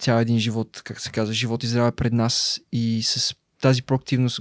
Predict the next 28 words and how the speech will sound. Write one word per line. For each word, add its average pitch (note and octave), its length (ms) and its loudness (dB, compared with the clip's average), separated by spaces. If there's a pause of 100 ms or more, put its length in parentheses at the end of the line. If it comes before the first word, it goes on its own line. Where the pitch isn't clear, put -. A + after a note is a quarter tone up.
за A#2+ 140 -2
която A#2 280 -2
вече A#2 160 0
споменахме, A2 580 -4
с - 420 -4 (560)
нещата, B2 480 2
които C3 440 2
ние C3 220 8
можем B2+ 340 6
да A#2+ 80 2
сбъднем, A#2 420 2
с A2 220 -2
групите B2 380 0
хора, B2+ 280 4
които - 240 -2
сме A#2+ 420 2 (1000)
заобиколени, B2 880 2 (720)
да B2+ 140 2
разберем, B2 360 4
че C3 140 2
не B2+ 320 8
е C#3 40 10
нужно C3+ 300 6
да A#2+ 120 2
правим A#2 400 2
нещата A#2 380 0
сами, A#2+ 400 0 (720)
а A2+ 380 0